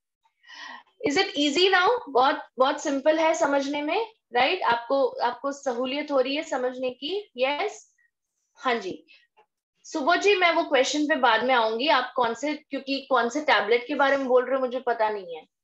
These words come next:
अब tablet का नाम mention कर सकते हो तो मैं आपको बता सकती हूँ, ठीक है जी? Okay, great, great। चलिए आगे बढ़ते हैं। और, और दो products हैं,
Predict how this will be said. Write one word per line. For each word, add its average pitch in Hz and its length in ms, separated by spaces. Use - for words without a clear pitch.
अब - 200
tablet 247 340
का 294 80
नाम 240 260
mention 269 360
कर 262 140
सकते 262 280
हो 247 60
तो 254 100
मैं 240 100
आपको 226 180
बता 170 260
सकती - 400
हूँ, - 120
ठीक - 180
है 440 120
जी? 185 320
Okay, 254 360
great, 196 260
great। - 300
चलिए 196 220
आगे 240 320
बढ़ते 269 320
हैं। 294 340
और, 269 260
और 294 340
दो 294 140
products 220 520
हैं, - 200